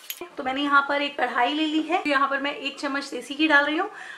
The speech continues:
अगर आप चाहें तो ये ऑयल में भी बना सकते हैं। जैसे ही घी गर्म हो जाएगा हम इसमें एक बड़ा चम्मच जीरा डाल देंगे। जीरा डालने के बाद गैस का फ्लेम बिल्कुल लो कर देंगे। इसमें डाल देंगे हम ये उबले हुए चने। आप देख सकते हैं यहाँ पर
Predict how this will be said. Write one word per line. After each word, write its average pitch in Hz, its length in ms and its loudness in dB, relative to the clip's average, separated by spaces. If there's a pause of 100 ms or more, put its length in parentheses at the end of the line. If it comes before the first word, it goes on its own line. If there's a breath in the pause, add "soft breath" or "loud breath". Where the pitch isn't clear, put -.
(120 loud breath)
अगर 294 280 4
आप 349 160 6
चाहें 302 440 2
तो 311 100 -4
ये 294 120 -2
ऑयल 277 340 4
में 320 140 2
भी 320 80 0
बना 302 280 6
सकते 311 320 -4
हैं। 339 220 -2
जैसे 269 320 0
ही 370 100 4
घी 320 180 -4
गर्म 320 200 0
हो 311 120 -2
जाएगा 302 400 0
हम 277 240 -6
इसमें 269 300 -10
एक 285 460 -10
बड़ा 269 140 2
चम्मच 247 560 -6
जीरा 254 300 -2
डाल 302 220 4
देंगे। 311 260 -2
जीरा 294 320 -10
डालने 294 280 -6
के 294 160 -8
बाद 254 340 2 (140)
गैस 277 320 2
का 311 80 2
फ्लेम 294 280 -2
बिल्कुल 285 300 -2
लो 247 220 0
कर 294 160 -2
देंगे। 302 360 -2 (240)
इसमें 302 260 -4
डाल 269 200 6
देंगे 254 280 -8
हम 240 240 -10
ये 247 280 -8
उबले 247 200 -8
हुए 262 200 -6
चने। 269 400 -6
आप 294 120 2
देख 302 220 0
सकते 381 220 0
हैं 392 100 0
यहाँ 330 260 6
पर 330 140 4